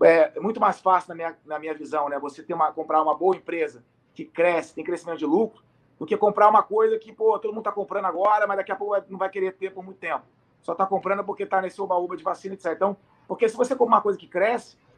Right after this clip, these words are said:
por mais que o múltiplo dela caia agora, com uma abertura da Treasury, se você tiver paciência, né, essas empresas vão ganhar lucro. Então, elas vão ser, vai,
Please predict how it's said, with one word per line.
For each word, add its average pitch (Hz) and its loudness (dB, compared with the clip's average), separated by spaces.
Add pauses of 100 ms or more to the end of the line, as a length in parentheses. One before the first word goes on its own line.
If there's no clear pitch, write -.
(220)
por 349 -2
mais 269 6
que - -8
o 233 -4
múltiplo 220 -6
dela 185 2
caia 175 -2
agora, 175 0 (400)
com 180 -6
uma 180 0
abertura 175 -6
da 160 -4
Treasury, 165 -6 (300)
se - -20
você 185 -8
tiver 220 0
paciência, 202 -4
né, 180 -8 (380)
essas 202 -6
empresas 226 4
vão 240 2
ganhar 233 6
lucro. 254 0
Então, 202 -4
elas 208 -2
vão 226 -6
ser, 226 -8
vai, 214 -4